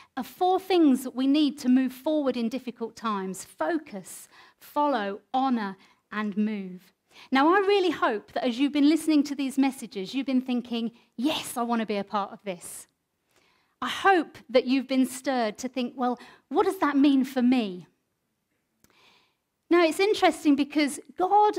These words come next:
moved the whole nation of Israel. They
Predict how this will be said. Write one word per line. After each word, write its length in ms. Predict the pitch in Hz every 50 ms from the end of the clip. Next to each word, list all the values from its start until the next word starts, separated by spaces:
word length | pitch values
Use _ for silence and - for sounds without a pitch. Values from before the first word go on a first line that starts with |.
| - - -
moved 460 | 285 285 349 392 392 381 359 381 -
the 80 | - 294
whole 540 | - - - - - 339 370 370 359 339
nation 800 | 285 285 294 330 359 392 349 311 - - - 294 247 233 240 - - _ -
of 220 | 233 233 226 233 _
Israel. 680 | - 320 330 294 - - 247 208 196 190 185 185 185 185 - - - - _ -
They 240 | 240 262 269 277